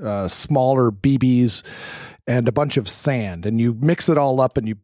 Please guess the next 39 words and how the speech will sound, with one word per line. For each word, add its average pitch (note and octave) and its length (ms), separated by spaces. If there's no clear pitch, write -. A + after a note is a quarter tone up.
dump D#3 220
it C#3+ 80
into C3 220
this A2+ 200
mason A#2 380
jar, F2+ 320
that F3 220
has G3 240
a D#3+ 80
lower C3+ 400
porosity D3 500
because B2+ 320
it's - 180
not D#3 300
well A#2 200
sorted. G2+ 400
The B2+ 120
grain C#3+ 400
sizes C3+ 800
vary C#3+ 640
immensely C3 520
from A2 240
sand C#3 480
all C3 120
the C3 80
way B2+ 100
up B2+ 120
to B2+ 120
marble A2+ 400
size. A2+ 720
And B2+ 300
what C#3 180
happens D#3 400
then B2+ 160
is B2 180
those B2 240
smaller C3+ 540
particles C3 720
sit - 400